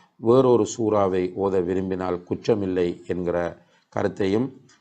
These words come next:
முன்வைத்திருக்கிறார்கள் என்பதை நாம் கவனத்திலே கொள்ள வேண்டும். சுருக்கமாக, சூரத்துல், முதல் இரண்டு ரக்காத்துக்களில்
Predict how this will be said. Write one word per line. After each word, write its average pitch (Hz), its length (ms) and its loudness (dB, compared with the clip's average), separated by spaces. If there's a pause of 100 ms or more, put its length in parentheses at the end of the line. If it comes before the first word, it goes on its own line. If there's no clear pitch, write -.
(120)
முன்வைத்திருக்கிறார்கள் 98 960 0
என்பதை 92 520 0
நாம் 92 420 -8
கவனத்திலே 90 500 -4
கொள்ள 87 260 -4
வேண்டும். 85 440 -4 (380)
சுருக்கமாக, 95 960 0 (580)
சூரத்துல், 117 680 2 (240)
முதல் 117 480 2
இரண்டு 107 340 -2
ரக்காத்துக்களில் 107 840 0